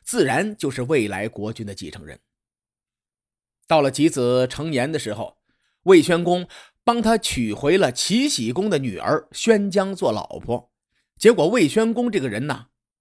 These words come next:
的确是个人渣，他贪图宣姜的美貌，直接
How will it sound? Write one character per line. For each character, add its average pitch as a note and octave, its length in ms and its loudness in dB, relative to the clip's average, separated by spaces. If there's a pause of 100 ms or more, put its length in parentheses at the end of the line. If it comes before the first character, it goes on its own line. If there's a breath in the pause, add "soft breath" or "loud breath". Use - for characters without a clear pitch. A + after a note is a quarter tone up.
(300)
的 F3+ 160 -2
确 - 160 0
是 A#2 120 -6
个 G#2+ 80 -4
人 F2+ 160 -8
渣， - 240 -12 (360)
他 G#3+ 120 0
贪 D#4 320 0
图 F#3+ 200 0
宣 B3+ 280 2
姜 B3 120 0
的 A#3 80 0
美 G#2 220 -4
貌， E3 220 -2 (200 loud breath)
直 B3+ 240 4
接 D4+ 240 2